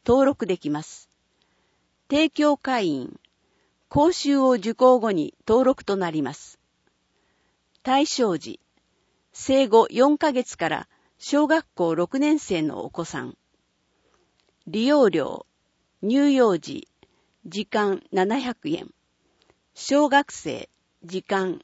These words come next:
六百円。支援内容、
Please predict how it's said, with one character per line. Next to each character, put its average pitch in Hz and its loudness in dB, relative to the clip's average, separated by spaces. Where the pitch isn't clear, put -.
六 190 -4
百 226 -4
円。 120 -10
支 - -4
援 277 4
内 233 0
容、 101 -8